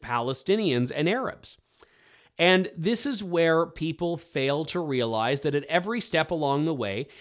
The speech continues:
it's the Palestinians who have rejected the coexistence, rejected the two-state offer, the two-state solution. So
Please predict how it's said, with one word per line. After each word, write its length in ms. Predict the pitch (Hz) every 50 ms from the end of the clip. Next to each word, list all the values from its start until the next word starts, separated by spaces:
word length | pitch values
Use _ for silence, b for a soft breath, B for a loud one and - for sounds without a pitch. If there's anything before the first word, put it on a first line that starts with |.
| B B B B
it's 260 | 151 170 165 - -
the 140 | - 160 170
Palestinians 1200 | - - - 147 160 180 190 196 196 - - - - 170 165 165 165 160 160 160 165 156 - - -
who 140 | 147 151 160
have 160 | 151 139 127
rejected 960 | 139 135 135 131 120 117 123 135 147 156 - - - 117 101 - - - - _ _ _ _ _ b b b b b b b b b b b
the 160 | - 135 147 156
coexistence, 1080 | 156 - - 175 165 175 185 185 165 139 151 220 214 - - - - - _ - -
rejected 760 | 143 135 127 131 127 117 131 147 160 160 - - 170 160 143
the 80 | 160 151
two-state 540 | - - 170 170 147 - - 147 131 135
offer, 360 | 147 151 190 170 165 - - -
the 100 | 87 98
two-state 480 | - - 135 123 - - 131 127 127
solution. 480 | - - 160 180 240 269 - - 113 - _ _ _ _ _ _ _ _ _ _ _ _ _ _ _ _ _ _ _ _ _ B B B B B B B B B
So 380 | B - - 247 254 254 -